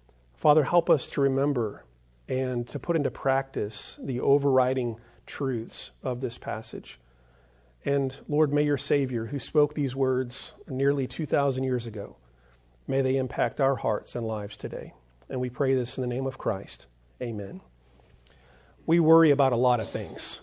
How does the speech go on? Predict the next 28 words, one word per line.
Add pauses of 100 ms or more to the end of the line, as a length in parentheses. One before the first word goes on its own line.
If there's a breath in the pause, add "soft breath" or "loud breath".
(120)
don't
we? (960)
We
worry
about
a
lot
of
things.
We
worry
about
our
safety. (640 soft breath)
We
worry
about
our
finances.
We
worry
about
what
other
people
think
of
us.